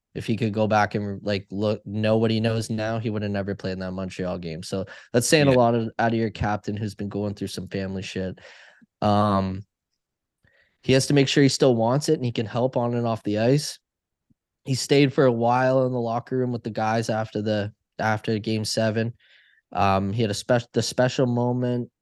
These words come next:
Speaker 1: with Marchand on the ice doesn't mean it's over. Just how tough the year was, he kinda just, like, let it all out. Um, he's, he talked to retired players last year about retiring and if he's ready,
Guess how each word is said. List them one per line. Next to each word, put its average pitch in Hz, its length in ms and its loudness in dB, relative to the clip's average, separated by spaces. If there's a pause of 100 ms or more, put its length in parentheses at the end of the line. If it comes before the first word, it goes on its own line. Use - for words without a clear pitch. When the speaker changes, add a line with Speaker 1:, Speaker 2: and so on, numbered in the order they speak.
(200)
Speaker 1:
with 120 220 2
Marchand 120 500 -2
on 113 100 -2
the 107 140 0
ice 110 180 0
doesn't 110 260 -2
mean 107 140 -4
it's 98 160 -6
over. 113 320 2
Just 107 300 -6 (420)
how 107 380 -2
tough - 340 -6
the 120 80 -2
year 117 240 4
was, 120 340 2
he 117 100 -4
kinda 107 300 -6
just, 107 160 -8
like, 101 200 -4
let 101 180 -2
it 107 60 0
all 101 280 0
out. 113 280 2 (800)
Um, 110 600 0 (120)
he's, 120 380 -2
he 139 140 2
talked 131 340 2
to 135 120 4
retired 131 480 0
players 127 320 0
last 117 340 -4
year 120 200 0
about 117 380 -2 (580)
retiring 127 720 4 (300)
and 107 140 -2
if 110 120 -2
he's 117 200 0
ready, 117 420 2